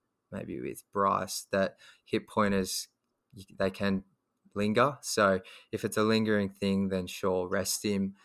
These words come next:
um, and, yeah, make sure that that's,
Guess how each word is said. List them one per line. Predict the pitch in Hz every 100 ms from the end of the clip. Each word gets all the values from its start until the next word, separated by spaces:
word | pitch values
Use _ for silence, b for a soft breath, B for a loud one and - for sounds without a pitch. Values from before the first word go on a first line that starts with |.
| _ -
um, | 95 92 92 90 92 - -
and, | 95 92 - _ _ _ _ _ _ _
yeah, | 98 98 - -
make | 98 95
sure | - 98 95
that | 87
that's, | 92 90 - -